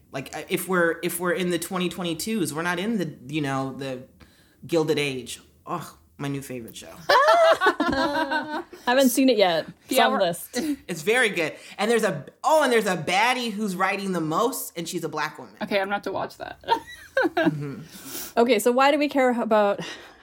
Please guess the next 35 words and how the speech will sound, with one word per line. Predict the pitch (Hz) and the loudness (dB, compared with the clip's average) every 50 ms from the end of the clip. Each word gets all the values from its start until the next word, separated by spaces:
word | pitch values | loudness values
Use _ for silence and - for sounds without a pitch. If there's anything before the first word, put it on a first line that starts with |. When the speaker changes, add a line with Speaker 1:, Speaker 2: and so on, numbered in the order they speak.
| - _ | -20 _
Speaker 2:
how | - - - 226 220 226 226 220 | -16 -4 2 2 4 4 4 2
other | 226 - 226 220 220 214 208 | 0 0 2 2 2 2 0
people | - - 220 208 214 202 | -2 -4 -4 -2 -2 -2
use | 190 190 196 190 185 - | -2 -2 -2 -4 -4 -4
language? | 190 185 180 185 180 175 165 170 165 175 - - - - - - | -4 -4 -4 -4 -6 -6 -6 -8 -8 -10 -12 -16 -16 -16 -16 -16
I, | 240 - - - - - | -16 -16 -20 -20 -16 -10
I | - 285 | -8 -6
don't | 285 359 339 | -4 -2 -2
know. | 359 359 | 0 2
We're | 311 294 277 | 2 2 2
trained | 277 - - 311 311 359 403 403 | 0 -2 0 0 2 2 2 0
to | - | 0
be | - 277 175 | 0 0 -2
controlling | - - 220 190 - - 208 214 277 302 233 190 185 | -2 -4 -4 -4 -4 -4 -2 0 0 2 0 0 -2
about | 196 175 185 190 196 190 | -4 -4 -4 -6 -4 -4
it, | 202 196 185 - - _ _ _ _ _ _ _ _ _ - | -4 -6 -6 -8 -12 _ _ _ _ _ _ _ _ _ -8
and | 202 214 | -8 -8
it's | 214 - | -6 -6
really | 254 254 294 330 311 254 220 208 208 233 _ _ _ _ | -4 -2 -2 0 0 0 0 -2 -6 -10 _ _ _ _
kinda | - - - 240 285 262 196 | -14 -10 -6 -2 -2 -2 -2
gross, | 170 175 175 196 226 214 - - - 170 - - - | -2 -4 -2 0 0 0 -2 -6 -8 -10 -12 -10 -8
right? | - 185 190 202 214 208 - | -6 -4 -4 -4 -4 0 0
Like, | 220 226 220 - - - - - - - | 0 0 0 -4 -12 -18 -18 -18 -14 4
so, | - 294 277 277 269 | 6 8 8 8 6
uh, | 269 294 277 262 262 254 - - - _ _ | 4 0 -2 -2 -4 -10 -16 -20 -20 _ _
like | - 247 254 254 | 2 2 4 6
you, | 254 247 262 | 4 6 6
I'm | 240 254 285 | 6 6 6
also, | 277 269 294 - 311 302 302 294 | 4 4 2 2 4 4 4 4
uh, | 277 - 214 208 | 4 2 -2 0
like, | 214 196 185 185 _ _ _ _ - | 0 -2 -2 -2 _ _ _ _ -16
I, | - 185 - | -16 -12 -8
I | - 190 - | -6 -6 -4
edit, | - 185 185 190 180 - - - - 180 - _ | -4 -2 -2 -2 -2 -4 -8 -14 -14 -18 -14 _
um, | - 190 180 175 170 175 180 180 | -6 -4 -4 -4 -4 -4 -6 -8